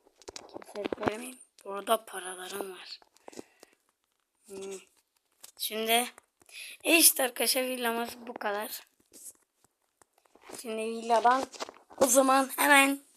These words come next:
çıkalım. Lan nereye ışınlandın? Allah Allah bana ne ya? Bu arada arkadaşlar şuraya küçük ev sitesi yapacaktım bu videoda.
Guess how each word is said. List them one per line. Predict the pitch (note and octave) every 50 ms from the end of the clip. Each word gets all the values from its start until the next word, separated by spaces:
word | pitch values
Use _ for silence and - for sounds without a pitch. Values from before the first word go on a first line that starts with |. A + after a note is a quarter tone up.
| _
çıkalım. | - - - - D4+ C#4 A#3+ G3 - - _ _ _ _ _ _ _ - - - _ _ _ _ _ _ _ _ _ _ _ _ _ _ _ _ _ _ _ _ _ _ - _ A3
Lan | G#3+ G#3+ B3 D4 D#4+ - _ _ _ _ _ _ _ -
nereye | A3 A3 C#4 E4+ F#4 F4+
ışınlandın? | - - - - A3 G4+ G4 F3+ - - - _ _ - _ _ _ _ _ _ _ _ _
Allah | G#3 A3 G#3+ G#3 G#3 G#3 G3 F#3
Allah | F3+ F3+ F3+ F3+ F#3 F#3
bana | G#3 A3 A3+ A#3
ne | G#3+ G3+ G3
ya? | F#3 F#3 G3 - _ _ _ _ _ _ _ _ _ _ _ _ _ _ _ _ _ _ _ _ _ _ _ _ _ _ _ _ _ _ _ _ _ _ _ _ _ _ _ _ _ _ _ _ _ _ _ - G5+
Bu | E4
arada | C#4 A#3+ A#3
arkadaşlar | A#3+ A3+ A3+ - - B3 A#3 - - C#4 C#4 C4 A#3+
şuraya | - - C#4 B3 A#3+ A3+ A3+ A3 A3
küçük | - - - - - -
ev | A#3 G#3+
sitesi | - - - - - - G#3 - - A#3
yapacaktım | G#3 G3+ G3 - - G#3 G3 - - G3+ G3+ G3+
bu | G3+ G3
videoda. | G3+ G#3 G3+ G#3+ G#3+ A3+ C4+ C#4+